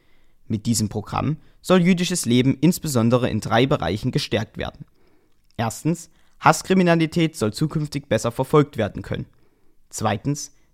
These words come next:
die Bildungsarbeit in den Schulen soll verbessert werden. Und drittens, Kontakte mit der jüdischen Kultur sollen gestärkt werden. Diese Maßnahmen sollen dem Extremismus vorbeugen und Demokratie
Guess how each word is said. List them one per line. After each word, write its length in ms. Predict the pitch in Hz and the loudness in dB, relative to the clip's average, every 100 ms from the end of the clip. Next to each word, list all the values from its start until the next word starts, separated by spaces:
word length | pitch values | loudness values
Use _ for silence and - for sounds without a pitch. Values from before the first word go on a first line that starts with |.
| - | -2
die 60 | |
Bildungsarbeit 640 | 151 170 170 160 147 160 - | 2 4 4 4 4 4 2
in 100 | 175 | 2
den 140 | 180 | 2
Schulen 380 | - 139 110 104 | 2 2 2 2
soll 160 | 104 | 0
verbessert 480 | 101 107 107 - 101 | -2 -2 -4 -4 -8
werden. 280 | 101 - 117 - _ _ _ _ | -8 -8 -12 -14 _ _ _ _
Und 200 | 113 101 | -4 -2
drittens, 440 | 117 127 170 - - - - | -2 -2 -4 -8 -18 -20 -10
Kontakte 500 | - 107 135 160 - | -4 -2 0 0 2
mit 140 | 147 120 | 0 2
der 80 | |
jüdischen 400 | 113 123 147 143 | 0 0 0 -2
Kultur 480 | 113 101 - 107 117 | -4 -4 -6 -4 -4
sollen 280 | 117 101 92 | -4 -6 -2
gestärkt 460 | 131 - - - - | -4 -4 -8 -8 -12
werden. 260 | - - - _ _ _ _ _ _ _ - | -12 -14 -20 _ _ _ _ _ _ _ -6
Diese 220 | 113 107 | -4 -2
Maßnahmen 560 | 110 110 - 131 160 165 - _ | -2 -4 -2 0 0 -2 -12 _
sollen 200 | - 160 | 2 4
dem 120 | 185 | 4
Extremismus 640 | 180 - 185 135 127 101 - | 0 -2 2 4 4 0 -6
vorbeugen 480 | 107 101 92 76 - | -6 -4 -4 -6 -12
und 160 | - 113 | -8 -4
Demokratie 720 | 120 107 - - - 120 131 | -2 -2 -6 -10 -6 -6 -6